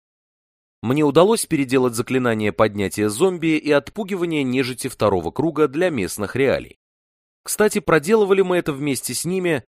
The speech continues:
на каком-то полигоне. Судя по всему, его соорудили как раз под наши занятия. Они даже определили разницу в энергиях и смогли понять,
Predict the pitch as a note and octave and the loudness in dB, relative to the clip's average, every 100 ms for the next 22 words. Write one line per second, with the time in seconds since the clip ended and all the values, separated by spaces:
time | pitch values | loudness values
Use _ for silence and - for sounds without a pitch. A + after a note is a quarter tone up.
0 | _ F3 G3 G3 - A2+ A2 G#2+ B2+ C#3+ | _ -6 0 0 2 -2 -2 -4 -4 -2
1 | G#2 C2+ - _ _ _ _ _ _ - | -2 -4 -10 _ _ _ _ _ _ -8
2 | - C3+ B2 B2+ - E3 G3+ E3+ - _ | -4 -4 -4 -4 -4 -2 0 -2 -6 _
3 | _ A2 D3+ A#3 - F3+ D3 C3+ E3+ G3 | _ -6 0 0 2 4 4 0 -2 -2
4 | - D#3 B2 B2+ - C#3+ A#2+ F2+ - G2 | 0 0 0 0 2 0 0 -2 -2 -4
5 | A#2+ C3 B1+ - - _ _ _ - F3+ | -4 -4 -6 -12 -16 _ _ _ 0 2
6 | A#3+ G3+ G3+ F3 F#3 E3+ E3+ D3 D#3+ D#3+ | 2 6 6 4 2 2 0 -2 0 2
7 | E3+ D#3 C3+ C#3+ - D3+ G3+ D3+ D2 B1 | 4 4 2 0 -2 0 0 0 -4 -8
8 | G#1 - _ _ - D#3+ E3+ E3 D#3+ E3 | -20 -20 _ _ -4 -2 0 0 0 0
9 | F3+ F#3 A2 - - - | 0 0 -2 -6 -12 -18